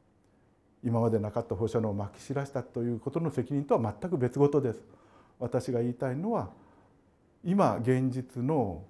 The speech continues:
いわゆる放射線汚染っていうのは、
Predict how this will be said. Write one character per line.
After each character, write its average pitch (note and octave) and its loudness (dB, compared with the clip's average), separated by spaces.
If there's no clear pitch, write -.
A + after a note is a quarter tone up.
い A2+ -2
わ A#2 2
ゆ G#2 -2
る G2 -4
放 G2 -2
射 G2 -6
線 G2+ -4
汚 B2+ 0
染 G#2 -2
っ E2+ -8
て F#2 -12
い F2+ -8
う F2+ -8
の A#2 -8
は、 A2+ -6